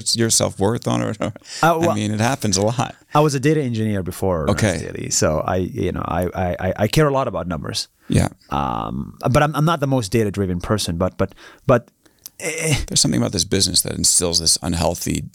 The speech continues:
Speaker 1: obsession with how the, how those
Speaker 2: how many
Speaker 1: numbers
Speaker 2: followers,
Speaker 1: look.
Speaker 2: yeah. Yeah, especially if you don't have that many followers,
Speaker 1: <laughs>
Speaker 2: especially if you're around people with, like, five million followers and you have five thousand,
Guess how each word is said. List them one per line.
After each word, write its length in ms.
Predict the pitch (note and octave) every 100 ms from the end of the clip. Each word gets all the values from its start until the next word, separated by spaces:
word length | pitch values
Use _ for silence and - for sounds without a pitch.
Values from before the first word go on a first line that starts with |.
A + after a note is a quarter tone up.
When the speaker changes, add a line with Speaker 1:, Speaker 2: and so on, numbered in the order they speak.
| -
Speaker 1:
obsession 480 | - E2 D#2 - -
with 140 | E2
how 160 | - -
the, 280 | - D2+ -
how 140 | F2
those 160 | F2 D2+
Speaker 2:
how 60 | D#2+
many 0 |
Speaker 1:
numbers 280 | E2 A2+
Speaker 2:
followers, 340 | F#2+ F#2 G2 B2+
Speaker 1:
look. 40 |
Speaker 2:
yeah. 160 | G2+ D2+ - - _ _ _ _ F3+
Yeah, 220 | B3 G3 - - - D3+
especially 320 | A#3 A3+ G#3+
if 80 | E3+
you 60 |
don't 120 | F3
have 140 | D#3 C3+
that 100 | C3
many 160 | B2 G#2
followers, 680 | B2+ A2+ G2 F2 - - -
Speaker 1:
<laughs> 160 | A#2 B2+
Speaker 2:
especially 260 | G3 F3+
if 40 | E3+
you're 140 | E3
around 280 | D#3+ E3+ D3+
people 220 | D#3 C#3+
with, 80 | B2+
like, 120 | A2
five 260 | - C#3+ C3+
million 220 | C3 A2+
followers 560 | G3+ A3 G#3 F#3 D3+ B2+
and 100 | A#2+
you 100 | A2+
have 140 | G#2
five 260 | - A2 -
thousand, 540 | F3 E3 C3+ B2+